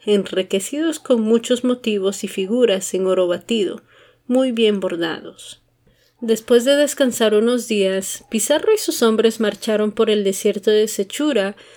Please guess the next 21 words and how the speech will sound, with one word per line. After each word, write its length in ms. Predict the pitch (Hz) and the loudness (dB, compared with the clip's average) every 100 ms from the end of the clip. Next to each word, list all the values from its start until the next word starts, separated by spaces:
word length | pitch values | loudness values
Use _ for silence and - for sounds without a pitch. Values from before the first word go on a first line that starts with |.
| _ | _
solo 360 | - - 240 240 | 0 6 6 6
para 200 | 269 269 | 2 0
llegar 400 | 269 254 214 208 | 4 4 4 2
a 80 | 202 | 2
una 220 | 196 208 | 2 -2
fortaleza 720 | 208 220 220 214 196 190 - | -2 -4 0 0 0 -2 -2
abandonada 720 | 190 190 185 180 202 247 208 185 | 0 0 0 0 2 0 0 -2
sin 260 | - 196 | -4 -2
agua. 460 | 190 185 190 220 - _ - - _ _ | 0 0 -4 -8 -16 _ -20 -20 _ _
Siguieron 480 | - 226 202 202 233 | -4 2 4 4 4
adelante 720 | 240 233 208 196 - 190 190 | 4 4 2 0 0 0 0
y 180 | 214 | 0
llegaron 440 | 208 196 220 285 320 | 2 2 2 0 -2
a 80 | 294 | 0
Motupe 640 | 220 220 240 226 - 190 - _ | 0 0 0 0 -2 -6 -10 _
unos 280 | 202 196 185 | -4 -2 -2
cuatro 360 | - 208 - 214 | 0 2 2 0
días 340 | 202 196 185 | 2 2 2
después. 680 | 185 - - 190 - - - _ _ - | -4 -4 -2 -2 -4 -14 -18 _ _ -2
De 160 | 190 | 0
allí 520 | 180 185 214 220 220 | 2 0 0 0 -2